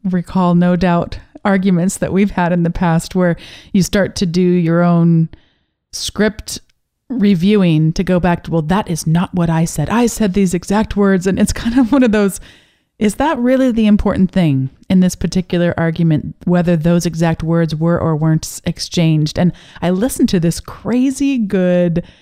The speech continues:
This American Life yesterday, and they did, there's a new podcast that's coming out that's just all, s-, they wanna do it like old time radio, how they used to do dramas on the radio a lot more, but they want to do it using some of today's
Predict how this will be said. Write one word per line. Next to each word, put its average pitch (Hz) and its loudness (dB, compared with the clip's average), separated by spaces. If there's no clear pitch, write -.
This 190 0
American 170 2
Life 151 -2
yesterday, 240 -2
and 208 6
they 214 4
did, 202 0
there's 196 0
a 185 2
new 190 2
podcast 180 -2
that's - -6
coming 175 -2
out 156 -2
that's - -6
just - -4
all, 170 -2
s-, - -14
they 208 0
wanna 226 2
do 185 0
it - -10
like 165 -4
old 175 0
time 180 -2
radio, 185 0
how 180 -2
they 165 -2
used 165 -2
to 180 -8
do 165 -4
dramas 156 -2
on 196 -2
the 196 -2
radio 202 -4
a - -2
lot 214 -4
more, 214 -2
but 190 -2
they 190 2
want 175 0
to - -4
do 175 0
it 165 -4
using 170 0
some 175 0
of 160 -2
today's 165 0